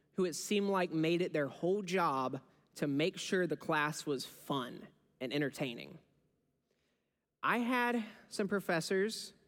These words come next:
as much as I hate to say, that I think had taught for so long that they really didn't care all that much about teaching anymore.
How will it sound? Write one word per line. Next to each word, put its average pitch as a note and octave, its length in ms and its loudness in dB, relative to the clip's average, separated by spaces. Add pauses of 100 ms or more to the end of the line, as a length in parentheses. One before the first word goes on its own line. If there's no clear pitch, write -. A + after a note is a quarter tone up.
(120)
as - 80 -10
much E3 200 0
as D#3+ 80 -2
I D#3 100 2
hate D#3+ 160 0
to D3+ 100 0
say, D#3+ 440 2
that D3+ 520 -2 (1400)
I D#3 160 2
think G3 440 0
had E3 240 -2
taught - 340 -2
for F3 100 0
so D#3+ 220 0
long D#3+ 560 2
that C#3+ 480 0
they D3 140 2
really G3 560 2
didn't F#3+ 340 0
care D#3 320 2
all C#3+ 140 2
that C#3 160 0
much C3+ 260 -2
about C3+ 240 0
teaching A#2+ 360 -4
anymore. G2+ 500 -8